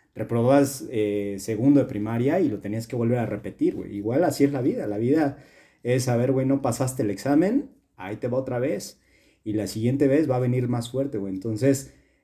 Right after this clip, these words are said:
cuando no aprendes, cuando no aprendes la lección la primera vez, eh, vienen, vienen lecciones cada vez más fuertes hasta que aprendas.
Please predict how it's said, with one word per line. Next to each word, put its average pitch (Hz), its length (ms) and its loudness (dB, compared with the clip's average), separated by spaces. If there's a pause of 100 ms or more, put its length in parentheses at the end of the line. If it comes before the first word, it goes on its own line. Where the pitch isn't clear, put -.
cuando 117 260 0
no 139 100 6
aprendes, 202 760 2
cuando 120 220 0
no 156 100 4
aprendes 196 360 2
la 127 100 0
lección 135 400 0
la 143 100 2
primera 110 380 -2
vez, - 460 -6 (540)
eh, 101 680 -6
vienen, 123 680 4
vienen 127 280 2
lecciones 120 440 0
cada 123 220 -2
vez 117 420 -2
más 113 260 -2
fuertes 123 720 -2 (200)
hasta 113 440 -4
que 117 100 -6
aprendas. 175 760 0